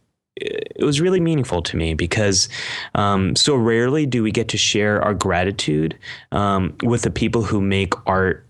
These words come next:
that really impacts our life. And to be able to do that in person, um, was, was really amazing. And she said, um, her response to that was, you know, "The,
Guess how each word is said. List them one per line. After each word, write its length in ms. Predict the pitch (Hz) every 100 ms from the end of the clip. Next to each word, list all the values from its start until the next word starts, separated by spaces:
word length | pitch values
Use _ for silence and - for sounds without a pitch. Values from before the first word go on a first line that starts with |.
| -
that 240 | 98 -
really 560 | 95 98 95 98 98 98 _ _ _ _ 90 - - -
impacts 440 | 120 110 104 98 -
our 120 | 90
life. 480 | 82 85 92 - - _ - - - -
And 380 | 117 113 107
to 80 | 107
be 140 | 120 123
able 140 | 120
to 100 | 113
do 160 | 101 104
that 240 | 104 101
in 160 | 107 101
person, 600 | - 98 - 185 190 185 - - - -
um, 560 | 104 101 98 95 92 - - -
was, 400 | 120 113 - -
was 280 | 120 120 113
really 220 | 131 113
amazing. 600 | 90 85 85 - - - - -
And 220 | 98 92
she 180 | - 101
said, 520 | - 101 95 90 - - - _ _ _
um, 280 | 90 85 85 - -
her 120 | 127
response 480 | 113 - - 101 101
to 80 | -
that 180 | 87 -
was, 200 | 87 82
you 60 | 95
know, 80 | 90
"The, 260 | 87 117